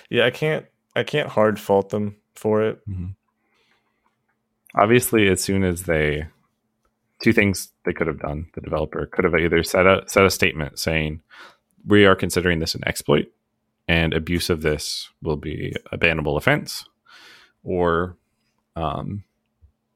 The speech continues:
Speaker 2: released a statement saying it's intended for all use, or just patched it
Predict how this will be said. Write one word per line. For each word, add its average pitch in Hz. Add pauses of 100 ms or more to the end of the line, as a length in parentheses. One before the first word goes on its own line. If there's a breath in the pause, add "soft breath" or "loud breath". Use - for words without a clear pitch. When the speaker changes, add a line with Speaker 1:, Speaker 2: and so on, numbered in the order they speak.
(120)
Speaker 2:
released 92
a 85
statement 78
saying 78
it's -
intended 101 (880 loud breath)
for -
all 90
use, 85 (460 loud breath)
or 104
just 98
patched -
it -